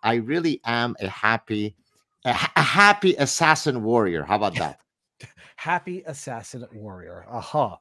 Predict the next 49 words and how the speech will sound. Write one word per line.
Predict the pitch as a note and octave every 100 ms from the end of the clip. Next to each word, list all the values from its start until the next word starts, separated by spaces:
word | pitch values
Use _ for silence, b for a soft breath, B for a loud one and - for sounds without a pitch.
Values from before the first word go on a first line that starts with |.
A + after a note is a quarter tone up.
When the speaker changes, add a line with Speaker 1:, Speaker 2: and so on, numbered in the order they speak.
| _ G3+
Speaker 2:
Oh, | F#3+ b b
oh, | A3 F#3
if | G3+
you |
could | G3+ F3+
find | F#3+ D3
a | C#3
K | D#3 F3+
at | C#3+
the | B2+
end | A2+
of |
that, | A#2+ A2+
you'd | B2 B2+
have | A#2
a |
hawk. | A2 A#2+ - - B B B B C#3+
Um, | C#3 B2 B2 _ -
and, | D#3 D#3
but | E3
you | D#3+
know, | E3
now, | D#3+ F#3+
now | F#3 G#3
I | G3+
just | E3
thought | - F#3
of | E3
a | D3+
K | F3 D#3
at | E3
the |
end | D#3+
of | D#3
that. | E3
That | D#3+ D3+
pr-, | F3
we | E3
probably | C#3+ G4+ A#3+
don't | A3
want | F#3 G3 F#3
at |
the | F3 F3
end |
of | E3
that, | D3 C#3+ -
hawk. | C3+ E3+ - - _ b b b B2+
Gad, | F3 D3 F3 -
Speaker 1:
Right. | -